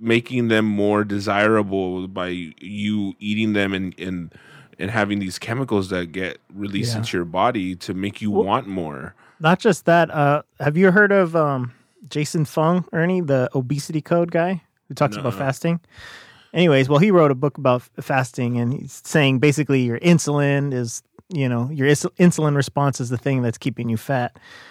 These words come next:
Speaker 2: if you have high insulin resistance. But anyways, what he was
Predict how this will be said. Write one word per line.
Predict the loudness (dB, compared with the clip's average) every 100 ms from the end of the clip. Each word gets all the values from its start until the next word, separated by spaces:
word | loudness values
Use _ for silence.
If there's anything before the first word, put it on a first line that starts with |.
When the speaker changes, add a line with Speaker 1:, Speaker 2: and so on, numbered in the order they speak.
| -20 -4
Speaker 2:
if | 0 4
you |
have | 4 6
high | 4
insulin | 4 2 -2 0
resistance. | 0 -2 -4 -6 -16 -16 -2
But | 2
anyways, | 4 4 4 0 -4 -10 -20 -20 _ 0
what | 4
he | 6 6
was | 4 0